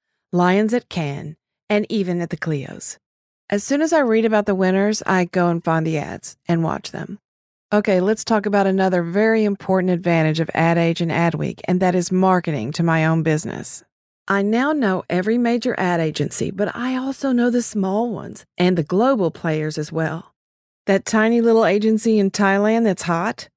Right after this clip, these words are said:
might just be looking for a voice actor that knows what's going on, and that's gonna be me. Now I know who created that ad, and I can market to that agency, and even to that creative, by email or even their social media.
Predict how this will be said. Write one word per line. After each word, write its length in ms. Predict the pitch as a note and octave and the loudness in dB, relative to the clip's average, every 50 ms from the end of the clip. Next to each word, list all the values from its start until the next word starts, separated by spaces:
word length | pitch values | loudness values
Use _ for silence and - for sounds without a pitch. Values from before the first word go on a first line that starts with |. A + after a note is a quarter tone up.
| _ _ - | _ _ -4
might 280 | E3+ F3 G3+ A3 A#3 - | -2 0 0 0 0 -2
just 220 | - A#3+ A3+ - | -4 -6 -4 -2
be 140 | - B3 A#3 | -2 0 2
looking 320 | A3+ A#3+ A#3 A#3+ A3 G#3+ | 2 0 0 0 0 0
for 160 | G3+ A3+ A3+ G#3+ | 2 2 0 0
a 40 | |
voice 320 | F#3+ G3 G#3 A#3 C4+ C#4 - | 2 2 2 2 2 2 0
actor 240 | F#3 D3+ - E3+ E3 | 0 0 0 -2 -2
that 140 | D#3 D3 - | -2 -2 0
knows 280 | G3 G#3 G#3+ A3+ G#3+ | 2 2 2 2 2
what's 160 | A3 G3+ - - | 0 -2 -2 -2
going 340 | - A3 A3+ A3+ G#3+ G#3 | 0 2 2 4 2 2
on, 300 | G#3+ A#3 A3 D#3+ A#2+ - - - | 2 0 0 -2 -4 -6 -8 -4
and 120 | - G#3+ A#3 | -2 0 0
that's 180 | C4+ C#4 - | 0 -2 -2
gonna 180 | - A#3+ A3 G3+ | -2 0 0 0
be 160 | F3 F3 D#3+ | 2 2 2
me. 380 | E3 F3 G3+ G#3 C3+ - - - _ _ _ _ _ _ _ _ _ _ _ | 2 2 0 0 -2 -4 -8 -16 _ _ _ _ _ _ _ _ _ _ _
Now 300 | - G3+ A3+ C4 D4+ E4 | -2 0 2 2 2 2
I 80 | F4 E4+ | 2 2
know 260 | D4+ C#4+ C#4+ C#4+ C#4 | 2 2 2 4 4
who 100 | B3+ C#4 | 2 2
created 580 | B3+ - - F#3+ F#3 F#3+ G3 A#3+ B3 C#4 G#3 F3+ | 0 0 0 0 2 2 2 0 0 -2 -4 -4
that 220 | D#3 - - - - - - | -4 -6 -6 -8 -12 -12 -12
ad, 80 | - - _ _ _ _ _ - | -14 -16 _ _ _ _ _ -2
and 120 | F3 F#3 | 0 2
I 140 | G3 A3+ B3+ | 2 0 0
can 180 | - A3 F#3 | 0 -2 0
market 360 | F#3+ G#3+ A#3+ B3+ - - - - | 0 0 0 -2 -4 -6 -8 -8
to 80 | F3 | -4
that 240 | E3+ F3+ F3 F3+ F3 | -2 -2 0 0 2
agency, 640 | F3 F#3+ G#3 - E3+ - - - - E2 - - - _ _ _ _ - | 2 0 0 -2 -4 -10 -10 -10 -10 -10 -12 -14 -18 _ _ _ _ 0
and 160 | G#3+ G#3+ G3+ | 2 2 4
even 240 | A3+ B3+ B3+ C#4 C#4+ | 4 2 2 0 -2
to 80 | C4 A#3+ | 0 0
that 180 | A3 G3 F#3 | 0 0 0
creative, 600 | - - G3+ F#3+ F#3 F3+ E3+ D#3 - - - - _ - | 0 0 0 2 2 2 2 0 -2 -6 -10 -8 _ -2
by 120 | F#3 G3 - | -2 0 0
email 440 | - A3+ A#3+ A#3+ A3 F#3+ F3+ F3 F3 - | 0 0 2 2 2 2 2 2 0 0
or 140 | F#3+ G3+ - | 0 0 2
even 280 | - A#3 A3+ A#3 A3 | 2 2 2 2 4
their 120 | G#3+ G3+ G3+ | 4 2 2
social 360 | - - G3+ G3+ - G#3 F#3+ | 2 2 0 0 2 0 0
media. 540 | F#3 F#3+ G3+ G#3 G3 D#3 D3+ - - - | 2 2 2 2 0 0 -2 -6 -10 -18